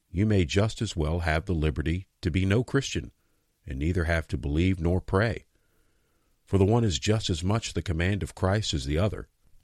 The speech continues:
But if you wish to be a Christian, you must from time to time render satisfaction and obedience to this commandment. For this commandment ought ever to move you to examine yourself and to think,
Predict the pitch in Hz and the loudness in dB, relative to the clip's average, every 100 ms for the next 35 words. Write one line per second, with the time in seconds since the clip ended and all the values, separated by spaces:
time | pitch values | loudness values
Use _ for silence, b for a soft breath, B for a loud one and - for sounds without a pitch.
0 | - 92 82 80 78 78 76 - - 69 | -6 0 0 0 -2 0 -2 -6 -6 -6
1 | 67 - 113 - 73 78 - _ _ _ | -4 -4 -4 -4 -4 -4 -12 _ _ _
2 | _ _ 110 139 113 - 80 73 101 92 | _ _ -2 0 0 -4 -6 -4 -2 -2
3 | 85 78 95 85 76 71 98 95 64 64 | -4 -6 -4 -4 -4 -2 -2 -2 -6 -10
4 | - 80 71 - 82 82 - 76 73 73 | -8 -6 -4 -4 -4 -2 -4 -4 -4 -2
5 | 139 180 67 - - 69 - 85 92 101 | 0 0 -2 -4 -6 -6 -6 -4 -2 -2
6 | 82 - - _ _ _ _ _ _ _ | -4 -10 -20 _ _ _ _ _ _ _
7 | B B - 104 143 - 85 85 107 85 | B B -2 0 2 0 0 2 0 0
8 | 73 76 - - 107 85 71 - 76 76 | -2 -6 -4 -2 0 -2 -6 -4 -2 0
9 | 104 120 78 73 73 78 71 71 90 113 | 0 0 -2 -6 -4 -4 -4 -2 -2 0
10 | 123 78 69 - 69 57 55 - 73 85 | -2 -2 -2 -2 -4 -6 -8 -10 -8 -6
11 | 95 80 - | -4 -4 -6